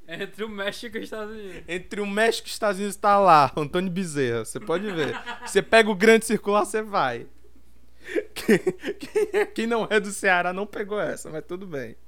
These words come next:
Speaker 2: Mas enfim, eu, é, é um bagulho que eu adoro muito, que é o humor random. E hoje em dia,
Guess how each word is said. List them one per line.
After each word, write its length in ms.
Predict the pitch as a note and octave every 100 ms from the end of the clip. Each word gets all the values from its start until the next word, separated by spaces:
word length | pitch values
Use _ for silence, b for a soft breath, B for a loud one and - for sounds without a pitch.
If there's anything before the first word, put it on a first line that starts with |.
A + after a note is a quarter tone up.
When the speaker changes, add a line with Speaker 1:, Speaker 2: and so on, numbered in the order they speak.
| - b b b b b -
Speaker 2:
Mas 180 | F#3 G3+
enfim, 380 | A#3 - G3 -
eu, 380 | G3 A3+ G#3 -
é, 200 | C3+ E3 D#3+
é 40 |
um 60 | G3
bagulho 300 | F#3+ F3 F3
que 100 | F3
eu 140 | D#3+
adoro 300 | D3+ C#3+ D3 C3
muito, 320 | B2 C#3 -
que 80 | C3+
é 40 |
o 60 | D#3
humor 320 | D#3 C3+ A2+
random. 360 | B2 C3 C#3+ D3
E 100 | D3
hoje 160 | F#3 F#3
em 60 |
dia, 340 | D#3 F3 F3+